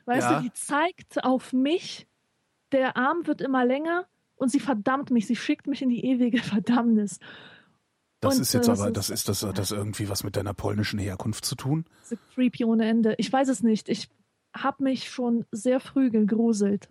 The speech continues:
Speaker 2: Aha.
Speaker 1: vor, vor Dingen. Ich, ich finde sowieso, die ganze katholische Kultur ist von ihrer Ästhetik her,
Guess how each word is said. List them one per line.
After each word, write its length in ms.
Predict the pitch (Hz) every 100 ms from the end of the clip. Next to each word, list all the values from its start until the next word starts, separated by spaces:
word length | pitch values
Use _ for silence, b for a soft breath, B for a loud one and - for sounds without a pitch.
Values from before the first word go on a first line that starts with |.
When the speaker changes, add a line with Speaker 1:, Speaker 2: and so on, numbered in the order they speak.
| -
Speaker 2:
Aha. 200 | 196 -
Speaker 1:
vor, 380 | 220 208 214 - _
vor 180 | - 226
Dingen. 200 | 226 208
Ich, 200 | 208 -
ich 100 | 302
finde 180 | 339
sowieso, 340 | 330 320 277 320
die 120 | 285
ganze 300 | 277 339 320
katholische 880 | - 269 - 302 370 339 330 311 311 b b b _
Kultur 760 | - 262 247 - 311 370 349 466 _ _ _
ist 280 | - - -
von 140 | 285
ihrer 260 | 277 277 -
Ästhetik 720 | 262 - - 349 403 285 -
her, 240 | 214 208